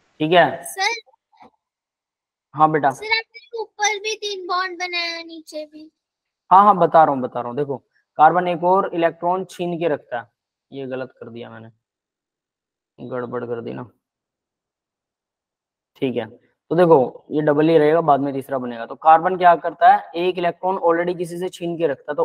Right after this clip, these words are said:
Speaker 1: already carbon negative है, ध्यान रखना, ये carbon negative होता है cyanide वाला। तो जब nitrogen lone पे donate करता है तो क्या होगा भाई? Carbon पर two negative आ जाएगा।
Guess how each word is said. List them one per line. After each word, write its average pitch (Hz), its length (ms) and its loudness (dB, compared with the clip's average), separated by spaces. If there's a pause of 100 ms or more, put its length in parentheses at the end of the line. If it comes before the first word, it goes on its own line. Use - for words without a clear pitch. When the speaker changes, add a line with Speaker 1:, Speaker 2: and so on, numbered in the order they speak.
Speaker 1:
already 165 340 4
carbon 165 260 2
negative 156 400 -2
है, 117 40 -12
ध्यान - 800 -6
रखना, 131 220 -6
ये 135 180 -2
carbon 151 280 2
negative 160 320 0
होता 160 160 0
है 160 40 -2
cyanide 139 360 -6
वाला। 120 180 -6 (460)
तो 147 80 -2
जब 165 120 4
nitrogen 170 420 4
lone 170 240 2
पे 175 80 2
donate 165 340 0
करता 160 340 0
है 175 80 0 (400)
तो 165 80 0
क्या 175 180 4
होगा 147 260 6
भाई? 139 200 -6 (140)
Carbon 151 300 2
पर 165 120 -2
two 180 160 -4
negative 233 340 4
आ 220 60 6
जाएगा। 151 320 0